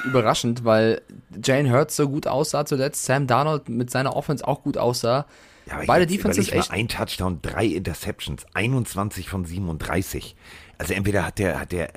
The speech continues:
Speaker 2: wirklich was Falsches geraucht oder getrunken oder hatte Durchfall, ich hab keine Ahnung.
Speaker 1: Ja, auf der
Speaker 2: Das
Speaker 1: anderen
Speaker 2: war
Speaker 1: Seite
Speaker 2: doch
Speaker 1: ja
Speaker 2: nicht
Speaker 1: nicht besser.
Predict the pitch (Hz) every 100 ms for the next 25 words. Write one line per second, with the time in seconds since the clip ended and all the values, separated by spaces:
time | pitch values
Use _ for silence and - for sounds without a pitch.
0 | 85 98 165 156 73 69 - 69 69 65
1 | 64 62 - 69 - 67 60 60 - -
2 | 113 147 92 73 73 67 71 67 - 98
3 | 127 - 87 85 71 80 - 87 87 90
4 | 82 - - - 123 - 120 151 120 127
5 | 143 120 185 202